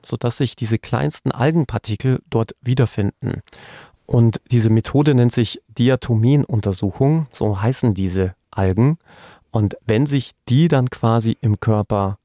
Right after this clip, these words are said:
finden, dann deutet eigentlich alles darauf hin, dass man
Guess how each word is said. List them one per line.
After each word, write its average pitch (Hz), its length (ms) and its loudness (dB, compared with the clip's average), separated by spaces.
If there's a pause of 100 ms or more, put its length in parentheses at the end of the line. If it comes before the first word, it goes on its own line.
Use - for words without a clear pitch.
(100)
finden, 151 680 0 (600)
dann 113 160 0
deutet 117 460 -2
eigentlich 101 440 -4
alles 107 240 -2
darauf 107 280 -4
hin, 110 220 0 (260)
dass - 180 -4
man 117 140 0